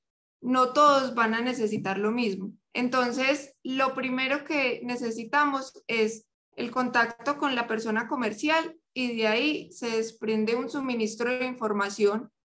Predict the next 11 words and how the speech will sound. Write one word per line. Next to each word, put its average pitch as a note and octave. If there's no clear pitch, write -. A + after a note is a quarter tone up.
eh, G#3+
que A3+
primordialmente A#3+
va G#3+
a G#3+
ser A3+
el A3
consumo A3+
de C4+
los A#3+
energéticos, A#3+